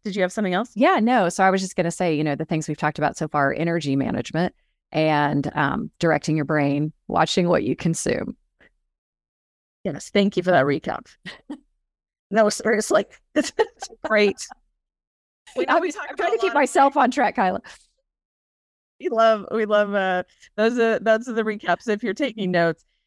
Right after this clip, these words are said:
Speaker 2: Yeah.
Speaker 1: Then again, we want to give you some questions that you can ask yourself as you start to think about, "Okay,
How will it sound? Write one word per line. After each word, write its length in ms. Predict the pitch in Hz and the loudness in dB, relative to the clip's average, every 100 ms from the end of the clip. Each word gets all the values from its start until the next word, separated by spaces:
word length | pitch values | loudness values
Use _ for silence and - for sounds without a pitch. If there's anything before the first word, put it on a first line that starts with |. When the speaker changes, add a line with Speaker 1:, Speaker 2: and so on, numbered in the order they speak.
| _ | _
Speaker 2:
Yeah. 80 | 349 | -2
Speaker 1:
Then 140 | 240 247 | -2 0
again, 260 | 311 311 | 2 2
we 100 | 277 | 0
want 240 | 226 247 294 | 2 2 2
to 120 | 262 | -4
give 200 | 254 226 | -4 -4
you 160 | 220 | -4
some 360 | 240 - 196 180 | -2 0 0 -2
questions 720 | - 254 247 - 202 180 190 220 | -2 0 0 -2 0 0 0 -2
that 140 | - | -2
you 160 | 180 196 | -4 -4
can 160 | 220 - | -6 -2
ask 340 | 175 226 - | -2 -2 -6
yourself 420 | 185 - 156 175 _ | -6 0 2 0 _
as 240 | 180 185 180 | -2 -2 -4
you 140 | 175 | -6
start 440 | - - 196 190 214 | -6 0 2 2 -2
to 100 | 185 | -6
think 280 | 180 180 | -6 -4
about, 420 | 185 170 147 147 - _ _ _ _ _ _ _ - | -2 0 0 -2 -8 _ _ _ _ _ _ _ -6
"Okay, 300 | 269 - - | -2 -2 -2